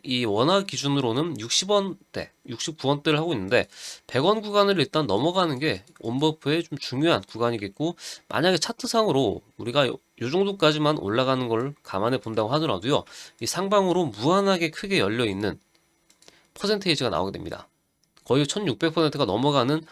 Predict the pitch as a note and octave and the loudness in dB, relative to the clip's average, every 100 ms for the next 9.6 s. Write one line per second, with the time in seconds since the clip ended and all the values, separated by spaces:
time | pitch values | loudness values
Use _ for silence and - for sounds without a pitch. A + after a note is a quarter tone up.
0 | _ - D#2 - A#2+ C3+ D#3+ F3+ E3 E3+ | _ -14 -14 -2 0 0 0 -4 0 0
1 | D3+ A2+ E2 B2+ B2 F2 - G2+ - - | 2 2 2 0 0 -2 -4 -6 -6 -10
2 | - - - F#3+ G3 F#3+ E3 - - A#3+ | -10 -6 -4 -2 4 4 4 0 -4 -6
3 | - A3+ A3 - G3+ G3 F#3+ B2 C#3 C#3 | -2 -2 -2 -2 0 2 0 -4 -2 -2
4 | A2+ G#2+ G2 C3 F3 E3 - G#3 A3 G#3+ | -2 -2 -2 0 -2 -6 -8 -2 -2 0
5 | G#2 - G2 - _ - A#2 G3 G3+ G#3 | -4 -2 -4 -6 _ -10 -6 -4 -2 -2
6 | F#3+ F#3 B2 G#2 A#2+ A#2 A#2+ D3 - C3 | -2 -2 -4 -4 -4 -4 -6 -6 -4 -2
7 | G2 - _ - F2+ F#2 C3 D3+ G2 F2 | -4 -8 _ -12 -6 -4 0 0 0 -4
8 | - _ _ B2+ B2 B2+ - E3 F3 D#3+ | -6 _ _ -8 -6 -6 -8 -4 -2 -2
9 | E3+ A2 F#2 - D3+ | -2 -4 -6 -2 -2